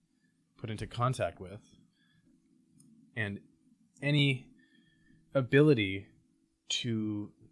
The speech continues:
to use language, you know, rationally, or to,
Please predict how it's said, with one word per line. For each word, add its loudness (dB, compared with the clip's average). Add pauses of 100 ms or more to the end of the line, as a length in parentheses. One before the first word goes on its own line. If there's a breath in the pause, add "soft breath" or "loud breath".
(320)
to -4
use -2
language, -4 (640)
you -8
know, -8
rationally, 4 (120)
or -10 (240)
to, -4